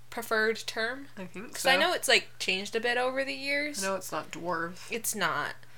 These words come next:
Speaker 1: Well, I did learn that when you're spelling dwarves, if you spell it with a V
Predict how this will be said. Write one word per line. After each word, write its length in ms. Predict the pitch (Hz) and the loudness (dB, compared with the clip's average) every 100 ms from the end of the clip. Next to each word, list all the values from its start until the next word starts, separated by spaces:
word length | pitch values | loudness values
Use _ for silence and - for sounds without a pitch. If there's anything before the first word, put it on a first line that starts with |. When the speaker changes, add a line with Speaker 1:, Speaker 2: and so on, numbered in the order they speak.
| - | 4
Speaker 1:
Well, 120 | 285 254 | 8 10
I 100 | 302 | 10
did 260 | 339 415 | 8 6
learn 420 | 320 247 208 190 - | 6 6 6 4 -2
that 440 | 214 196 196 180 - - - - - - - - - - | -6 0 4 4 2 -6 -16 -16 -16 -16 -16 -16 -16 -8
when 200 | 214 214 | -4 -2
you're 140 | 214 | -2
spelling 460 | - 233 254 262 220 | -2 -2 0 -2 -4
dwarves, 560 | 185 190 165 143 - - | 2 4 4 2 -2 -6
if 200 | 175 190 | -6 -6
you 60 | |
spell 360 | 185 - 190 196 | -6 0 2 2
it 100 | 233 | 2
with 180 | 226 202 | 2 2
a 100 | 185 | 0
V 640 | 170 165 170 170 196 269 | -2 -4 -4 -2 -4 -4